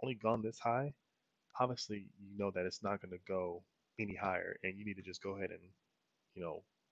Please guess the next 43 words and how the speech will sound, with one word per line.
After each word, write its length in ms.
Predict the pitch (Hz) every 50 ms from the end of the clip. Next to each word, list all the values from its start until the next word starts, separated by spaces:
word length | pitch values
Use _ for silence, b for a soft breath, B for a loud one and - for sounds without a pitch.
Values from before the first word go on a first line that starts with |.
| _ _ -
<laughs> 140 | - - -
accept 340 | - - - - 101 - -
the 60 | 87
fact 280 | - - 98 95 92
that 120 | 90 87 -
the 80 | 90 90 _
bears 240 | - 95 92 92 92
are 80 | 90 85
winning 280 | 87 90 90 87 85
on 100 | 85 85 85
this 180 | 85 - -
one, 120 | 87 87 - _ _ _ _ _ _ _ _ _ _ - -
okay? 260 | - - 95 98 104 - _ b b b b b _ -
And 180 | 90 92 95
go 120 | 101 101 101
ahead 120 | 107 107
and 100 | 95 -
cut 200 | - 101 90 -
your 100 | 92 87
loss. 400 | 87 90 90 95 - - - - _ b b b b b b -
And 80 | 87 92
if 120 | 92 - -
you, 100 | 98 101 - - -
let's 200 | 107 101 - -
say 140 | - 107 101
if 180 | 92 - - 98
you 120 | 98 101 - _ - 104
entered 240 | 98 - - 95
in 140 | 98 95 92
on 120 | 92 90 90 -
here 240 | - 113 110 110 107
thinking 240 | - 101 101 95
it 40 | 95 90
was 100 | - -
gonna 140 | 92 92
be 100 | 92 98
some 180 | - - - 85 - -
pullback 360 | 110 107 101 - 101 98 95 -
and 100 | 98 95 - -
bounce 220 | 101 104 104 -
back 220 | - 95 92 - 110 113
up, 160 | 117 117 - _ B B B B B B B B - -
and 160 | 98 101 98